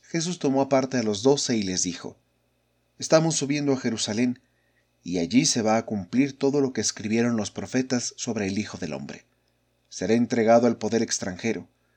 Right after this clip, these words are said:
será burlado, maltratado y escupido, y después de azotarlo, lo matarán. Pero al tercer día resucitará". Los doce no entendieron nada de aquello.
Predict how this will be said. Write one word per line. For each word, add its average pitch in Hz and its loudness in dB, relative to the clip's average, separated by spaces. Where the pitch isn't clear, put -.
será 98 -4
burlado, 110 0
maltratado 123 4
y 147 0
escupido, 95 -4
y 135 2
después 147 2
de 156 0
azotarlo, 135 0
lo 113 -2
matarán. 87 -8
Pero 113 4
al 104 0
tercer 117 -2
día 95 -6
resucitará". 98 -6
Los 156 2
doce 196 6
no 160 0
entendieron 123 2
nada 117 0
de 98 -4
aquello. 104 -6